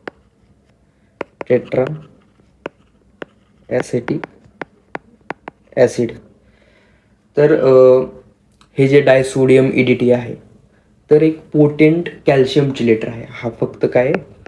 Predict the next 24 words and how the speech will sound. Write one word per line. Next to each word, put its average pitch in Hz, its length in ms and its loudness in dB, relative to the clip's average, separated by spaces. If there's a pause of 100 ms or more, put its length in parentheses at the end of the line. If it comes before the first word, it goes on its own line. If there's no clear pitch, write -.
(100)
कॅल्शियम 127 460 0
चिलेटर 113 380 -2
आहे. - 180 -10 (720)
तर 123 60 -2
याचे 127 240 2
जे 131 120 2
चिलेशन 127 520 0
होतं, 127 300 -2 (400)
लाईक 123 140 -8
जे 123 160 -2
कॉम्प्लेक्स 127 600 -2
तयार 127 200 2
होतं, 120 220 -2
ते 127 220 -2
फक्त 127 300 -4 (100)
कॅल्शियमवर 123 600 0
होतं. - 240 -6 (760)
म्हणजेच 127 340 2
आता 139 140 0
हा 123 160 -2
कुठे 135 260 -2
यूज 135 220 -2
केला 131 200 2
जाणार 131 260 0